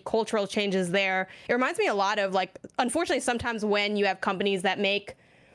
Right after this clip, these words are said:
art that is a little bit, I guess, more pushing the boundaries, you can unfortunately hear a lot of times where that culture is also sort of toxic. So I like that they're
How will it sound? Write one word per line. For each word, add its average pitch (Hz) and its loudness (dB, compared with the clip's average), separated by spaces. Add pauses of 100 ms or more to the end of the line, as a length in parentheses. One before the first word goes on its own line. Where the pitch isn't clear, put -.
(360)
art 254 0 (100)
that 214 0
is 240 2
a 233 4
little 226 2
bit, 214 0 (1300)
I 254 0
guess, 240 -2
more 240 2
pushing 269 -2
the 226 2
boundaries, 269 0
you 220 2
can 202 -2
unfortunately 220 0
hear 214 0
a 214 2
lot 208 2
of 208 -2
times 202 0
where 185 2
that 185 0
culture 202 0
is 185 0
also 180 0 (120)
sort 190 -2
of 190 -2
toxic. 262 -2
So 247 2
I 226 4
like 226 0
that 226 -2
they're 208 2